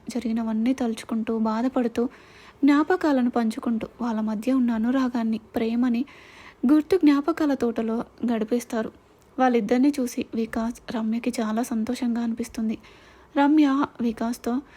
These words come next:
"ఒక రాక్షసుడి వల్ల ఎన్ని బంధాలు దూరమయ్యాయి, ఎంతమంది బాధపడ్డారు"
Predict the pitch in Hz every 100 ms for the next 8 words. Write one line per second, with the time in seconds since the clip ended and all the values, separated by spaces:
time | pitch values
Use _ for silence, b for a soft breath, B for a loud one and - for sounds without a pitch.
0 | b b - 254 233 214 226 302 302 285
1 | 262 269 285 226 240 285 254 247 285 294
2 | 240 240 220 220 220 226 294 B B B
3 | 254 262 330 294 254 302 262 240 233 226
4 | 220 226